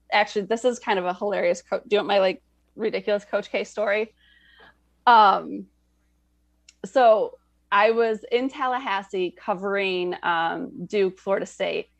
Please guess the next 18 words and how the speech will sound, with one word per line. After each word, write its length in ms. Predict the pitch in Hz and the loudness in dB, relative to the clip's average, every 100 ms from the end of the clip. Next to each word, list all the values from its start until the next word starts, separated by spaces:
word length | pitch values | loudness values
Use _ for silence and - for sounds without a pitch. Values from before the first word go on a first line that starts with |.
| _ _ _ | _ _ _
and 420 | 208 202 196 202 180 | 0 2 0 -2 -2
leaving 320 | 220 233 233 | 0 0 -2
for 160 | - | -4
the 120 | 202 190 | -6 -4
game 520 | 190 180 175 180 175 | -4 -2 -4 -6 -6
from 180 | 202 190 | -4 -2
the 80 | |
hotel 420 | 214 180 185 175 185 | 0 -2 0 2 2
at 120 | - | -2
the 80 | 190 | -8
same 320 | - 196 208 | -6 -6 -6
time 500 | 208 180 175 180 - - | -2 0 0 -2 -8 0
as 340 | 170 170 - | 2 0 -4
Duke. 360 | - 262 185 _ _ _ _ _ _ _ _ _ _ - | -2 0 0 _ _ _ _ _ _ _ _ _ _ -8
Get 160 | - 247 | 0 2
in 80 | 262 | 4
the 80 | 220 | 4
elevator. 720 | 214 208 202 190 180 190 | 4 4 2 0 0 -2